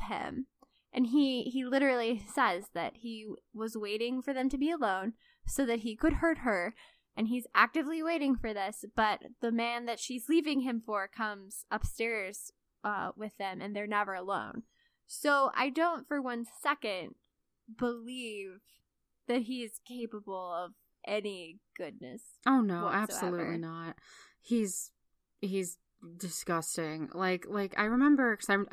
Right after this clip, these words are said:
Speaker 2: the copy you have, the copy I read, has that quote from Vanity Fair on it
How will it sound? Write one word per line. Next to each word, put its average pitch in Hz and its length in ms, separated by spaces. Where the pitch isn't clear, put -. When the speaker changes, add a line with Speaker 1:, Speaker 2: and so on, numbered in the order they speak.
Speaker 2:
the 185 80
copy 220 320
you 180 180
have, 165 360
the 175 60
copy 160 300
I 151 60
read, 151 360
has 185 160
that 170 160
quote 180 240
from 180 100
Vanity 165 300
Fair 160 260
on 175 220
it 208 240